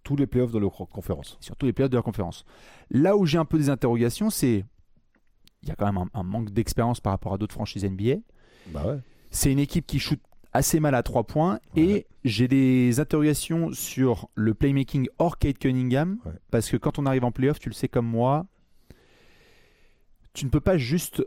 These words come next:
Speaker 2: euh, te fier à ton propre système. Il faut être aussi capable de, de, de confier la balle à d'autres garçons. Et avec tout l'amour que j'ai pour des Duren, des Jenkins, des Ossard et compagnie,
Speaker 1: Ouais, Caris Levert.
Speaker 2: Caris Levert et
Speaker 1: Euh,
Speaker 2: tout, j'ai un, un petit peu de doute.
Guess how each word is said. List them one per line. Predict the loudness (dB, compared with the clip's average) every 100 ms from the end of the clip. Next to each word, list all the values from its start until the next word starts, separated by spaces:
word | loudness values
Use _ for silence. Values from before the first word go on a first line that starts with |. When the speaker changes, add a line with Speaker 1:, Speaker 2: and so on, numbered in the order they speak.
| 2
Speaker 2:
euh, | 2 2
te | 2 0 2 2 0
fier | -2 0 0
à |
ton | 0
propre | -2 -2 0
système. | -2 -4 -2 -2 -2 -4
Il | -6
faut | 0 -2
être | 0
aussi | -2 -2 -4
capable | -2 0 0 0 -2
de, | -2 -2
de, | -2 -4
de | -4 -6
confier | -6 -2 0
la | 2
balle | 2
à | 2
d'autres | 0 0
garçons. | -2 0 -2 -4 -4
Et | 0
avec | 0 0 -4
tout | -2
l'amour | 2 2 0 0
que | 0
j'ai | 2 0
pour | 0 0
des | 2 0
Duren, | 0 0 2 0 -4 -4
des | -6
Jenkins, | 0 -2 0 -2 -2 -4 -12
des | -4 0
Ossard | 0 0 0 2 0
et | -4
compagnie, | -4 -2 0 0 -4 -6
Speaker 1:
Ouais, | -2 -2
Caris | -2 -6 -4
Levert. | -4 -2 -2 0
Speaker 2:
Caris | 0 2
Levert | 2 2
et | 0
Speaker 1:
Euh, |
Speaker 2:
tout, | -2 -4
j'ai | -6 -2 0 2
un, | 0 -4 -4
un | -2
petit | -2 -4
peu | -4 -4
de |
doute. | -4 -8